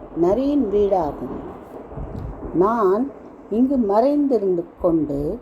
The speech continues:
நரி வந்தவுடன் அதன் மீது பாய்ந்து அதனை சாப்பிட்டு விடுவேன்." இப்படி யோசித்த சிங்கம் குகையின் உள்ளே சென்று மறைந்து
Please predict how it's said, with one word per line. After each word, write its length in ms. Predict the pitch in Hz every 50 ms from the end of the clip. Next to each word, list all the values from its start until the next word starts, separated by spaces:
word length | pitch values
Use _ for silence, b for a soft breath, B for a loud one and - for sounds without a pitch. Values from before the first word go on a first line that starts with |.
| - - - - - - - -
நரி 260 | 185 208 240 311 320
வந்தவுடன் 760 | 269 220 208 220 226 220 240 226 208 170 190 165 143 147 175 - - -
அதன் 380 | - 196 202 247 269 285 277 233
மீது 320 | 214 220 226 226 226 233 - - -
பாய்ந்து 720 | - 202 214 233 240 240 233 214 185 160 139 139 165 208 233 - - - - - - -
அதனை 400 | 208 220 226 214 190 190 220 254
சாப்பிட்டு 580 | 254 - - 262 277 - 294 254 - - 202
விடுவேன்." 460 | 170 156 139 151 143 139 143 143 185 180 - - - - - - - - - - - - - - -
இப்படி 500 | 240 226 - - 359 311 311 285 240 214
யோசித்த 460 | 220 247 269 - - 285 - - -
சிங்கம் 760 | 190 185 - - 208 208 214 208 208 180 151 139 147 165 202 - - - - - - - - - - - - - - - - - - - - - - 180
குகையின் 380 | 220 262 349 370 339 320 294
உள்ளே 320 | 262 220 202 202 214 214 208
சென்று 500 | - - 202 170 165 160 143 147 180 233
மறைந்து 540 | 277 254 190 190 208 226 240 247 233 208